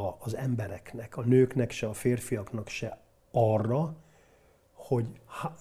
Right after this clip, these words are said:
a, a, a kapcsolódásaiknak legalább három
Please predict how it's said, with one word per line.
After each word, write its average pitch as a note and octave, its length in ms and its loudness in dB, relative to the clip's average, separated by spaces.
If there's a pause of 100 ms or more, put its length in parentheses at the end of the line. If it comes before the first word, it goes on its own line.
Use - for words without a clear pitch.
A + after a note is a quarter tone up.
(140)
a, D3+ 100 -2
a, A#2+ 420 2 (920)
a - 120 -10
kapcsolódásaiknak C3+ 1200 6
legalább D3+ 400 6
három A2 680 0